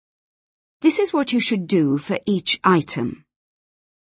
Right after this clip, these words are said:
After the question number is announced,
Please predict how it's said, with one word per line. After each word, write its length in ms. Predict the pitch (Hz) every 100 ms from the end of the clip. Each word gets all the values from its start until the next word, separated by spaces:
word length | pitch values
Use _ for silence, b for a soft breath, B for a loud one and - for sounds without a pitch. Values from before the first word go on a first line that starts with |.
| _ _ _
After 380 | 202 240 - 302
the 80 | 302
question 480 | 254 196 - 175 170
number 320 | 165 160 151
is 160 | 139
announced, 680 | 139 151 208 262 - - -